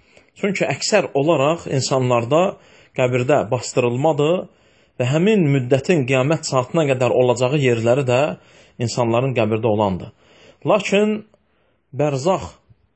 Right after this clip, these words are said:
umum şəkildə insan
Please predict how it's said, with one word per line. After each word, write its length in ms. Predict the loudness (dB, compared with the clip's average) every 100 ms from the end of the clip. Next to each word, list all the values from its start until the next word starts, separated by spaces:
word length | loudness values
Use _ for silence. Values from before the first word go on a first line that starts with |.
| _ _ _
umum 340 | 0 2 2 -2 _ _
şəkildə 840 | -6 -4 0 0 2 2 2 -2
insan 540 | -4 -2 0 0 0